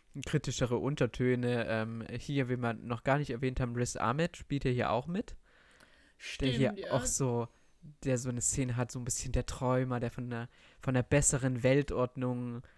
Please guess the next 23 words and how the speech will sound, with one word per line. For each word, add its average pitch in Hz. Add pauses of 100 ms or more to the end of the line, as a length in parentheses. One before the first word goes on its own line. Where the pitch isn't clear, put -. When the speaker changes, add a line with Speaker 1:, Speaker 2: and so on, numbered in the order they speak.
(120)
Speaker 1:
schwadroniert 127
und 120
so. 120
Also, 156 (340)
ach, -
das -
ganze 160
Ensemble 123
mochte 123
ich -
wirklich. 113
Äh, 120
und 110 (240)
ich -
gebe 160
dazu, 160
der 131
hat 147
jetzt -
nicht 156 (140)
die 139
großen 160
oder, 123